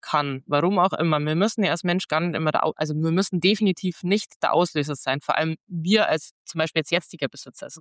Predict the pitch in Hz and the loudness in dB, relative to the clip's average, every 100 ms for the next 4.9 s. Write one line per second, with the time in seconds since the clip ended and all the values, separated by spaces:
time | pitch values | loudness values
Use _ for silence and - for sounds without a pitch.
0 | _ 160 190 214 190 185 - - 180 190 | _ -2 2 2 2 0 -2 2 2 4
1 | 175 170 165 156 147 - 151 - - - | 2 -2 -4 -10 -12 -2 -2 -2 -12 -12
2 | - _ _ _ _ _ _ _ _ - | -14 _ _ _ _ _ _ _ _ 0
3 | 208 214 185 180 160 151 143 - - - | 2 4 4 2 2 0 -4 -2 -4 -2
4 | 135 151 156 151 190 294 320 - | -2 0 2 2 2 2 2 2